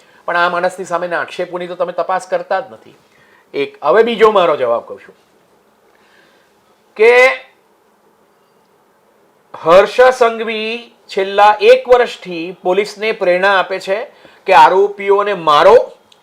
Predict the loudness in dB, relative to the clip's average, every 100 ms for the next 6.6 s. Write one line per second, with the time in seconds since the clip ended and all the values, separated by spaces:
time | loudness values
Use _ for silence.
0 | -2 -2 -2 0 0 0 -2 0 0 2
1 | 2 0 -4 _ _ _ -6 -4 -2 -2
2 | 0 2 4 2 2 2 6 6 4 -4
3 | _ _ -4 -2 0 -2 -4 -12 0 2
4 | 2 0 -2 -4 -2 -2 -2 2 4 4
5 | 2 0 -4 -2 0 2 2 2 4 6
6 | 6 2 -2 -12 -14